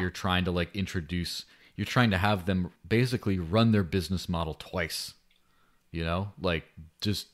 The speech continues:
kind of have redundant but very different architecture just so you can say, "Oh, yeah, Lightning." So, I mean, I don't think, honestly, Lightning is going to get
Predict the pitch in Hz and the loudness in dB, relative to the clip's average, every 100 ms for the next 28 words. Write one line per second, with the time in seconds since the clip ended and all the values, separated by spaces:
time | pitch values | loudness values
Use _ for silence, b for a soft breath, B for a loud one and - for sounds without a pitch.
0 | - - 101 90 80 87 80 90 92 92 | -12 -4 0 0 -2 -6 -2 0 0 2
1 | 87 - 92 - - 110 107 92 92 92 | 0 -2 -8 -10 2 4 4 2 0 -2
2 | - 82 87 - 90 76 - 78 73 b | -4 -4 -6 -6 -6 -6 -6 -8 -8 b
3 | b b b _ 90 104 - 95 87 82 | b b b _ -2 0 0 0 0 -2
4 | 85 78 82 78 78 80 104 104 101 82 | -6 -6 -4 -4 -4 -2 -2 -2 -2 -2
5 | 92 - 55 57 - 87 80 b b b | -4 -6 -10 -12 -6 -6 -6 b b b
6 | b b 117 117 95 69 127 170 123 - | b b 4 4 2 4 6 6 4 -8
7 | - 120 104 - - _ 104 98 90 - | -2 0 0 -2 -18 _ 0 2 -2 -4
8 | 82 76 71 - _ _ _ _ - 98 | -4 -4 -6 -12 _ _ _ _ -2 0
9 | 87 90 - 90 85 78 73 82 76 | 2 -2 -2 -2 -2 -4 -4 -2 -2